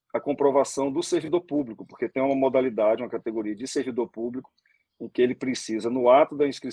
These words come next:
da, da retirada de kit, comprovar o vínculo dele com o município de João Pessoa. Certo? É, por ser uma categoria, ele precisa comprovar que ele tem vínculo com o município.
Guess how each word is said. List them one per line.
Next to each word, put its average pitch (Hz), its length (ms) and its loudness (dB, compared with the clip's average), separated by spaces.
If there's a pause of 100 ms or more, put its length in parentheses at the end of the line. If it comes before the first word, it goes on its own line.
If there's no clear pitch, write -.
(100)
da, 107 320 0
da 107 100 -8
retirada 110 420 -2
de 104 100 -16
kit, 120 520 -12 (460)
comprovar 123 520 4
o 135 120 2
vínculo 131 340 -6
dele 131 160 0
com 147 160 0
o 156 40 0
município 143 480 -6
de 131 60 -6
João 139 120 -6
Pessoa. 104 440 -8 (1500)
Certo? 107 440 -6
É, 101 840 0 (640)
por 143 160 -2
ser - 120 0
uma 123 140 2
categoria, 135 760 2 (600)
ele 113 180 -4
precisa 123 380 -4
comprovar 135 800 4 (340)
que - 100 -12
ele 123 300 -2
tem 143 260 -4
vínculo 127 340 -10
com 139 120 -6
o - 20 -4
município. - 540 -8